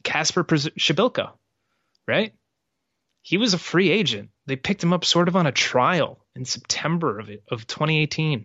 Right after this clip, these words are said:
and then re-signed him for the following season. He scored a bunch of goals. He hasn't been as great this year, but he's still a solid contributor. Um, they have no margin for error, basically,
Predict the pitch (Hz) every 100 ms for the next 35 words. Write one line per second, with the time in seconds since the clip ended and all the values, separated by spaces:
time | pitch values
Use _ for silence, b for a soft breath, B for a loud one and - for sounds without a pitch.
0 | - 131 131 127 143 147 151 147 131 139
1 | 123 147 139 131 156 147 123 110 - 156
2 | 131 135 131 131 131 - - 147 196 180
3 | 160 131 120 143 - 123 151 190 170 b
4 | b b b _ 135 127 - 180 - 131
5 | 123 117 - 143 117 110 b b b b
6 | - 135 135 123 - _ - 139 190 220
7 | 202 139 151 143 139 127 117 117 117 143
8 | 151 143 - 180 175